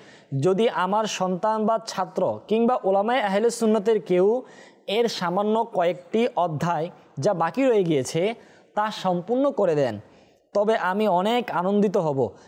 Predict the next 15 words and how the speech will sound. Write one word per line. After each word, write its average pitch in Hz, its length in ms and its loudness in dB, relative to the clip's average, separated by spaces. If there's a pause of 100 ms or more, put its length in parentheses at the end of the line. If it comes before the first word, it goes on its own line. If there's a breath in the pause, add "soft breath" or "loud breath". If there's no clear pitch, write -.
কিন্তু 208 200 2
সদরুস 196 380 0
শরিয়া 185 320 2
বদরুত 165 360 0
তরিকা 190 260 2
রাহমাতুল্লাহ 202 520 0
আলাইহির 170 300 0
এই 214 160 2
স্বপ্ন 196 420 -2
পূরণ 226 380 0
হয়েছে 202 420 2 (560 loud breath)
এবং 196 220 0 (100)
বাকি 190 320 -2 (120)
তিন 269 160 2 (100)
অধ্যায় 165 440 -2